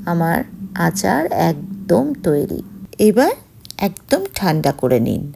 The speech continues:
আর আগে থেকেই একটা বয়ম বা শিশি ধুয়ে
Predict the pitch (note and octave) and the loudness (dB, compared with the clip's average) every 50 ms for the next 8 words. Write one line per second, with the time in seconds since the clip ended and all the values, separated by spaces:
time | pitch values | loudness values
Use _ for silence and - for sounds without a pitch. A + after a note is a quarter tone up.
0 | - - - - - E3 D#3+ D#3 D#3+ D#3+ - - - D3+ F3 E3+ G#3 - - - | -18 -20 -20 -10 -2 0 2 2 2 2 -2 -2 -2 0 2 2 2 0 0 -4
1 | C#4+ C#4+ - - D#4 D#4 D4+ D4 D4 - - D4+ D4 D4 D4 C4+ - G3+ F#3 F3+ | -4 -4 0 -2 2 2 2 0 0 0 2 4 4 4 2 0 0 2 4 4
2 | F3+ F#3 G3 G#3 A3 G#3+ A3 G#3 G3+ - - G3 F3+ - - - D4+ G4+ - - | 4 4 2 2 2 2 2 0 0 0 -2 -2 -2 -2 -2 0 0 0 0 -2
3 | - - - - - - - - D#3+ - F3 G3 A3 A3 A#3+ | -14 -20 -20 -20 -20 -20 -14 -10 -6 -2 2 4 4 4 4